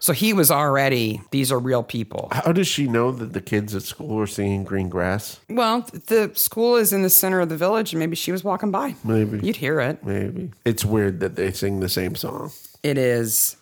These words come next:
Speaker 1: very weird. It makes you think that maybe she was keeping an eye on Rebecca Ricks.
Speaker 2: Yeah, I think so. And Mary,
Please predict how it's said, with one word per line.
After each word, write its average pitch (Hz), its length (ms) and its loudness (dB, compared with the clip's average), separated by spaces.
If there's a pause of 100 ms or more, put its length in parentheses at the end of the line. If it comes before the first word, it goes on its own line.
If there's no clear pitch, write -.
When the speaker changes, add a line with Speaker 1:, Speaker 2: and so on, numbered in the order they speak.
(240)
Speaker 1:
very 131 320 0
weird. 113 420 -4
It 101 160 -2
makes 127 260 -2
you 120 60 -8
think 120 360 -8
that - 120 -10
maybe 113 320 -6
she - 180 -8
was - 240 -10
keeping - 300 -10
an 110 100 -6
eye 101 160 -6
on 92 200 -10
Rebecca 80 340 -10
Ricks. - 560 -14 (160)
Speaker 2:
Yeah, 98 400 -2 (100)
I 104 140 -10
think 95 300 -8
so. 95 600 0
And 82 540 -8 (380)
Mary, 107 680 2